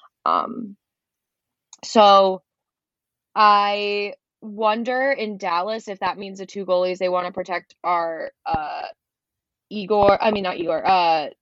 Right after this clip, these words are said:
Anton Khudobin, I'm sorry, my brain, and, uh, Jake Ottinger, um, 'cause he's kind of the goalie of the future there.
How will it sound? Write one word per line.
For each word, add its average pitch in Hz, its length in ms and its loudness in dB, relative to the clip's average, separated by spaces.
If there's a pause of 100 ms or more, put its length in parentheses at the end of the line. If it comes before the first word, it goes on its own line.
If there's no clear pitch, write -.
(160)
Anton 220 320 -2
Khudobin, 196 440 0
I'm 170 140 -8
sorry, 156 340 -10
my 156 160 -8
brain, 147 320 -8 (380)
and, 190 580 2
uh, 170 500 2 (220)
Jake 220 240 0
Ottinger, 175 640 -4 (1080)
um, 170 220 -8
'cause 170 120 -18
he's 175 140 -10
kind 175 160 -4
of 175 80 -2
the 170 80 -4
goalie 160 320 0
of 156 80 -4
the 160 100 -8
future - 380 -10
there. - 420 -8